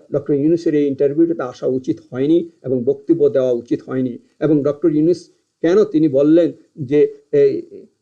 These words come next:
এই, ডক্টর ইউনূসকে তিনি বললেন যে, "আপনার তো জেলে যাওয়ার কথা, আপনি জেলে না গিয়ে এখন বঙ্গভবনে গিয়েছেন।" ডক্টর ইউনূস হেসে বললেন, "এটা তো, আহ, মিরাকল, আহ, এটা হয় না।"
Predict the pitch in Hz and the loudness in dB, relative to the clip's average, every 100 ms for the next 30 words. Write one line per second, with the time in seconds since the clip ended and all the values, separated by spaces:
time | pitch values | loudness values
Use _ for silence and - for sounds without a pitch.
0 | - 127 127 104 - _ - 135 151 165 | -14 -12 -12 -14 -18 _ -6 -4 0 0
1 | 147 165 165 170 160 151 139 156 170 147 | 2 0 -2 -2 0 0 2 2 2 0
2 | 143 - 156 160 131 143 160 170 165 165 | -4 -4 -4 -4 -2 0 2 0 0 -4
3 | 190 160 _ - 139 160 139 147 151 151 | -4 -8 _ -12 -8 -4 -2 0 0 0
4 | 147 160 147 151 135 151 143 156 147 147 | 0 -2 -2 -6 -2 -2 0 0 -2 -2
5 | 147 139 - _ - - 151 143 156 - | -2 -4 -6 _ -6 -2 0 0 -2 0
6 | 143 147 147 156 156 139 - _ 143 170 | -2 0 0 2 0 -2 -8 _ -2 -2
7 | 180 180 143 - _ 143 147 143 147 160 | 2 2 0 -6 _ -2 -2 -2 0 0
8 | 160 - 123 - _ _ 143 143 143 147 | 0 0 -6 -6 _ _ -6 -2 0 0
9 | 151 - 139 131 120 | 0 -4 -4 -4 -8